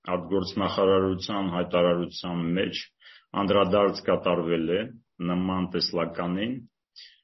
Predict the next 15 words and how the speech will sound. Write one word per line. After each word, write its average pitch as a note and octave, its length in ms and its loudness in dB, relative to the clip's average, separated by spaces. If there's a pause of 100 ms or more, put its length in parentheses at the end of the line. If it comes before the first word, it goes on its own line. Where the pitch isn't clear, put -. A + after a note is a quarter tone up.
(280)
որը G#2+ 380 6 (140)
նախատեսում F#2+ 920 0
է, B2+ 80 2 (1040)
ա, F#2+ 160 -4 (240)
ազգային F2+ 520 0
փոքրամասնության F2 1200 -2
կարգավիճակով F2+ 1040 0
Ադրբեջանի E2+ 880 -2 (400)
օրենսդրության F2 720 -2
շրջանակներում F2 1160 -2
մեր E2+ 260 0 (200)
իրավունքների E2+ 680 -2
ապահովմանը։ D#2+ 760 -2 (880)
Ա, G2+ 140 6 (920)
մենք, G#2 440 0